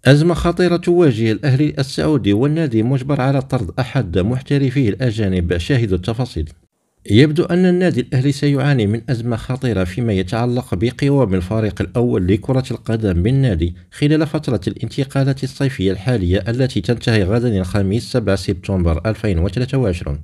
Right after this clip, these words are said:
ويحتاج النادي الأهلي بصورة عاجلة إلى التخلص من أحد المحترفين الأجانب نظرا لامتلاك عشر لاعبين محترفين، وذلك من أجل ضمان قيدهم في كشوف لجنة الاحتراف وأوضاع اللاعبين.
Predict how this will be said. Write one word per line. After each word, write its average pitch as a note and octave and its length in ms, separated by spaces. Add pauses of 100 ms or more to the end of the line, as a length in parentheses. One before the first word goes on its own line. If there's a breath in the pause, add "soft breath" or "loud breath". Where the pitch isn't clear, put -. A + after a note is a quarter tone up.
(420)
ويحتاج D3+ 560
النادي D#3+ 340
الأهلي C3+ 320
بصورة C#3 360
عاجلة A2 400
إلى A2 160
التخلص C#3 640
من C#3 120
أحد C3 300
المحترفين B2 680
الأجانب A2+ 600
نظرا C3+ 360
لامتلاك C3+ 600
عشر G#2+ 360
لاعبين A#2 500
محترفين، A2+ 680
وذلك C3 540
من A2+ 260
أجل B2 260
ضمان C3 360
قيدهم G2+ 480
في F#2 140
كشوف A#2+ 400
لجنة A2 440
الاحتراف A#2+ 760
وأوضاع A#2 600
اللاعبين. G2+ 640